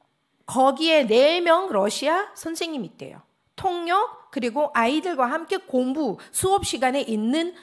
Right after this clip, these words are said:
선생님, 그리고 유치원에 있으니까 유치원 또 선생님, 또 따로 통역이 있습니다. 통역사가 있습니다. 그 사람들이 없으면 안 된대요.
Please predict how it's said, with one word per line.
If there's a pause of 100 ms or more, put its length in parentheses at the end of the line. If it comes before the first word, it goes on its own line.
(120)
선생님, (140)
그리고
유치원에
있으니까
유치원
또
선생님, (200)
또 (260)
따로
통역이
있습니다.
통역사가
있습니다. (460)
그
사람들이
없으면
안
된대요.